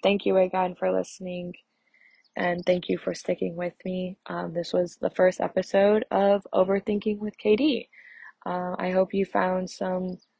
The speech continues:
valuable lessons, maybe changed some perspective, learned something, started to question yourself.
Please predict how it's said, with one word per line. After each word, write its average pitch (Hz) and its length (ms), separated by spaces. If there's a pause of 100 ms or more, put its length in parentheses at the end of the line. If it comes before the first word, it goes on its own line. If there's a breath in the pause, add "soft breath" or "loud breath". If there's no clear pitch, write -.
valuable 185 420
lessons, 233 680 (580 soft breath)
maybe 190 220
changed 190 360
some 92 120
perspective, 101 840 (180)
learned 190 720 (260)
something, 202 760
started - 600
to 190 120
question 190 400
yourself. 233 480